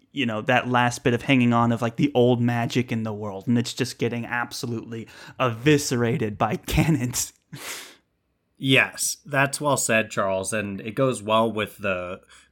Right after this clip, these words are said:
Speaker 2: Mark Twain quote that Joe Abercrombie has at the
Speaker 1: Hmm.
Speaker 2: start of, uh, I guess this is section four or whatever, called Dragons.
Speaker 1: Mm-hmm.
Speaker 2: And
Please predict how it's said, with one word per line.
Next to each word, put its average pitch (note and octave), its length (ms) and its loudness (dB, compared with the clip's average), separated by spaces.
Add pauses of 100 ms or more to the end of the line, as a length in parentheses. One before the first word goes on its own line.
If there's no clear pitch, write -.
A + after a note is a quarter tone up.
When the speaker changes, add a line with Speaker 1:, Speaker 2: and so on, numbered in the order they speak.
(180)
Speaker 2:
Mark A#2+ 420 2
Twain A#2 460 2
quote C3+ 500 -2
that F#2+ 280 0
Joe G#2+ 160 0
Abercrombie G#2 1000 -2 (180)
has A2+ 440 0
at G2 180 -8
the A#2+ 60 -2
Speaker 1:
Hmm. A2+ 40 0
Speaker 2:
start G2 540 -4
of, F#2+ 460 -4 (360)
uh, F#2+ 220 -10 (100)
I G2+ 100 -6
guess G2 220 -6
this G2 180 -6
is F#2 420 -4
section - 500 -4
four G2 400 -4
or F#2 80 -2
whatever, F2+ 600 -6 (320)
called G#2 340 0
Dragons. F#2+ 800 -2 (320)
Speaker 1:
Mm-hmm. A#2+ 120 -2
Speaker 2:
And G2 520 0